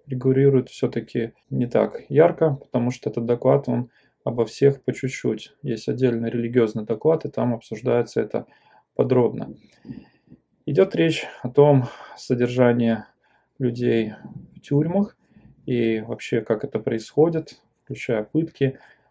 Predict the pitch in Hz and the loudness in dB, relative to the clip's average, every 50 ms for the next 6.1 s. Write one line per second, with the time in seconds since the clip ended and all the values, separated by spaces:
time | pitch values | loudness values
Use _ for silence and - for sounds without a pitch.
0 | _ _ - 131 120 117 107 - 117 117 113 117 - _ _ - - 127 - - | _ _ -10 -4 -2 -2 -2 -2 -4 -6 -6 -8 -10 _ _ -14 -14 -12 -8 -4
1 | 135 123 135 156 151 143 135 131 135 127 131 131 127 127 123 - - - - - | -2 0 0 0 2 2 2 2 2 2 2 2 0 -2 -6 -8 -8 -8 -8 -10
2 | _ _ _ _ - _ _ _ _ _ _ _ _ _ _ _ _ - - 127 | _ _ _ _ -20 _ _ _ _ _ _ _ _ _ _ _ _ 0 2 2
3 | 127 127 120 127 120 117 117 117 - - - - - _ _ _ _ _ - - | 2 2 2 0 0 0 0 -4 -8 -14 -20 -20 -20 _ _ _ _ _ -4 -4
4 | 117 117 - 127 123 120 117 110 - - - - _ - - 117 120 117 107 104 | -4 -2 -2 -2 0 0 -2 -2 -6 -12 -14 -16 _ -10 -8 -8 -6 -6 -8 -10
5 | _ _ _ _ _ _ _ _ _ _ _ _ - 120 120 117 117 117 113 113 | _ _ _ _ _ _ _ _ _ _ _ _ -2 2 4 4 4 2 0 -2
6 | 110 104 | -4 -8